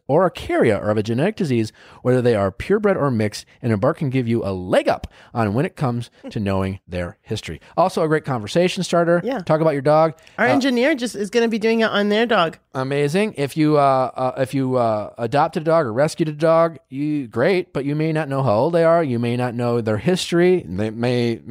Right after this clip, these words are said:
Speaker 1: someone might tell you their history, but
Speaker 2: Yeah, you may look weird
Speaker 1: really
Speaker 2: on the
Speaker 1: know.
Speaker 2: street if somebody walking by you asks you about your dog and you don't know.
Speaker 1: It's also just fun to
Speaker 2: How
Speaker 1: learn a little bit
Speaker 2: embarrassing
Speaker 1: about
Speaker 2: that
Speaker 1: them.
Speaker 2: would be.
Speaker 1: Well, this summer, Embark has a limited time offer just for our listeners. Go to embark vet dot com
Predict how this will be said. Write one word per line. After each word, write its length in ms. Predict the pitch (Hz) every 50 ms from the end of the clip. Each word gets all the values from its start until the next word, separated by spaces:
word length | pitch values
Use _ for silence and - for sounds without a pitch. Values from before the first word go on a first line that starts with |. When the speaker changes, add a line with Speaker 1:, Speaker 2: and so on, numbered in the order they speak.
| 117 120 120
Speaker 1:
someone 200 | - 143 135 127
might 140 | 127 117
tell 100 | - 143 185
you 80 | 214
their 100 | 202 135
history, 260 | 123 117 - - 160 147
but 180 | 156 151 - _ - _ -
Speaker 2:
Yeah, 200 | - 180 185 165
you 140 | 170 170 175
may 120 | 185 190
look 140 | 190 185 175
weird 140 | 107 143 160 165 185
Speaker 1:
really 20 |
Speaker 2:
on 80 | 185 180
the 80 | 170
Speaker 1:
know. 160 | 190 196 202
Speaker 2:
street 300 | 208 180 170 190 214 165
if 100 | 175 165
somebody 300 | - - 170 170 175 170
walking 320 | 165 160 156 156 170 160 151
by 160 | 143 143 165
you 160 | 185 190 170
asks 260 | 143 143 147 - -
you 60 | 170 151
about 180 | 147 139 123
your 80 | 147 139
dog 300 | 143 131 120 127 156 160
and 100 | 151 147
you 60 | 151
don't 160 | 147 - -
know. 300 | 131 143 127 113 - 180 208 233 320 370
Speaker 1:
It's 100 | 359 -
also 180 | 349 - 370
just 200 | 349 370 339 -
fun 280 | - - - 339 403 392 381
to 60 | 349
Speaker 2:
How 40 | -
Speaker 1:
learn 160 | 359 370 370
a 40 | 392
little 100 | 370 381 392
bit 60 | 392
Speaker 2:
embarrassing 300 | 370 381 392 392 403 392 403
Speaker 1:
about 140 | 415 427 440
Speaker 2:
that 100 | 415 -
Speaker 1:
them. 80 | 190 -
Speaker 2:
would 160 | 147 120 -
be. 260 | - 110 98 - - _ -
Speaker 1:
Well, 160 | 143 151 156
this 220 | 156 226 254 247
summer, 240 | - 247 233 190 190 175
Embark 320 | 170 160 160 170 185 -
has 140 | 170 156 143
a 60 | 127
limited 360 | 131 143 170 196 220 233 226
time 200 | - 202 190 180
offer 280 | 151 143 143 - 135 113
just 260 | 107 135 135 - -
for 200 | - 110 - -
our 180 | 98 104 113 113
listeners. 400 | 101 95 90 - - 90 85 -
Go 80 | 104
to 140 | - - 104
embark 320 | 117 147 143 123 127 -
vet 220 | - - 90 - -
dot 200 | 92 85 - -
com 380 | - - 175 120 90 101 104